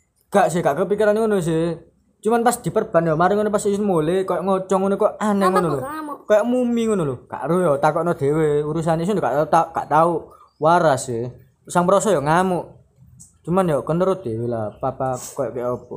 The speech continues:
Speaker 1: Wis meneh nanti sang anak tak ngono ya, sing nabrak tak santapi dhisik, sumpah.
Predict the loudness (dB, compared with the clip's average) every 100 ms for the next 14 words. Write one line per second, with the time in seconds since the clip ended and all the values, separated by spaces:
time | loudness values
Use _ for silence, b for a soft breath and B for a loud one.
0 | -12 -6 -4 -2 -2 -4 -4 -4 -2 -4
1 | -4 -4 -2 0 0 0 -2 -4 -2 -2
2 | 0 -2 -2 0 0 4 4 2 -2 -8
3 | -8 -6 -4 -2 -4 -4 -2 -4 -4